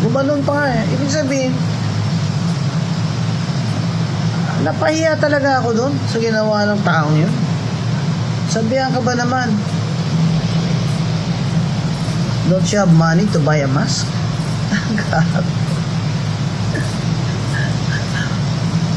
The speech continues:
Bawal pala sa kanya, o kahit umubo ka lang minsan.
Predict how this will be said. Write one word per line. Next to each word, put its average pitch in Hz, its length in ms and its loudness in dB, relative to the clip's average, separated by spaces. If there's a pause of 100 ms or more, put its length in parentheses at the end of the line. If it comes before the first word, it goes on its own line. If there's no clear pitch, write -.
Bawal 277 400 2
pala 285 240 2
sa 277 80 0
kanya, 277 320 0
o 262 80 -2
kahit 254 240 0
umubo 226 400 0
ka 254 80 2
lang 240 160 0
minsan. 226 480 0